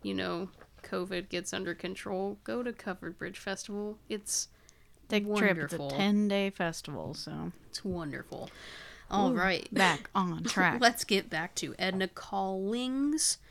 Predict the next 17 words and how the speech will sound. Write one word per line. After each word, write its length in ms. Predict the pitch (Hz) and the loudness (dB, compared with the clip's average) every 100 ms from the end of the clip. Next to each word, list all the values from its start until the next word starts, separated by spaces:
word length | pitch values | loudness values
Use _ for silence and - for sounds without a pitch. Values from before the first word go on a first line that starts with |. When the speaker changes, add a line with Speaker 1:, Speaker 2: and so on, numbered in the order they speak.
| - - - | -20 -20 -2
Speaker 1:
I'm 100 | 233 | 2
not 140 | 254 240 | 2 2
calling 240 | - 165 | -2 -6
it 60 | - | -6
Collins. 400 | - 120 127 - - - | -8 -8 -8 -10 -12 -2
Edna 200 | 208 196 | 2 2
Collins 600 | - 170 147 170 135 170 | 2 0 0 -4 -6 -8
Bridge. 380 | - 147 90 - - - | -4 -4 -4 -10 -12 -10
Speaker 2:
Mm-hmm. 560 | 170 170 170 170 - - | -4 -2 -2 -4 -4 2
Speaker 1:
Um, 440 | 190 165 156 160 - - - - - | 4 4 2 0 -6 -16 -20 -18 -4
it's 240 | 190 - | -2 0
in 240 | 170 180 - - | 0 0 -4 -10
Putnam 400 | 156 139 175 196 | -8 -4 -2 -2
County. 540 | 240 285 214 - - - _ - | 0 0 -2 -4 -12 -20 _ -8
And 500 | - 190 175 170 175 - | 0 2 4 2 0 -4
even 440 | 170 170 196 196 | -6 0 2 2
the, 380 | 202 208 208 - | 2 0 0 -4